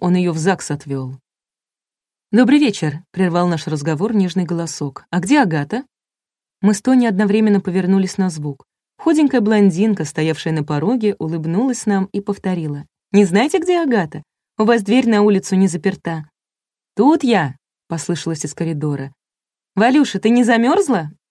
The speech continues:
"Нет", — ответила девушка. "Извини, что забежала, побеспокоила. Дай ключ". "Опять посеяла растеряха!" — всплеснула руками Агата.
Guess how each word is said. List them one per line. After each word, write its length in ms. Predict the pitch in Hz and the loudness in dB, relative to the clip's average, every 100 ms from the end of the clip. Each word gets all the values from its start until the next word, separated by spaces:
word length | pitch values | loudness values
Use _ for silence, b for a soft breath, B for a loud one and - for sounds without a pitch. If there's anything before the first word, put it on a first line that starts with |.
| _ | _
"Нет", — 420 | 233 240 208 208 _ | 4 6 6 0 _
ответила 480 | 170 156 175 170 165 | -12 -6 -6 -4 -4
девушка. 500 | 151 156 147 - 151 - _ 208 | -4 -4 -6 -10 -16 -18 _ 0
"Извини, 360 | 202 233 233 | 2 2 2
что 180 | - 180 | 0 -2
забежала, 520 | 185 190 180 233 214 | 2 2 2 2 0
побеспокоила. 800 | 156 156 156 185 180 240 220 170 - _ _ | -2 -8 -6 -8 -2 0 0 -2 -8 _ _
Дай 180 | 220 320 | -2 -2
ключ". 380 | - 156 131 - _ _ _ _ - | -2 -6 -8 -14 _ _ _ _ 0
"Опять 560 | 175 151 285 226 - | 0 4 4 4 0
посеяла 680 | 196 196 - 208 196 180 170 | -2 -2 2 6 6 4 0
растеряха!" — 800 | 180 - 196 190 180 - 180 185 | -2 0 2 2 0 -4 -8 -8
всплеснула 540 | - - 190 - 175 170 | -12 -6 -4 -2 -2 -4
руками 340 | 160 170 170 | -4 -4 -4
Агата. 500 | 170 156 151 151 | -4 -4 -6 -8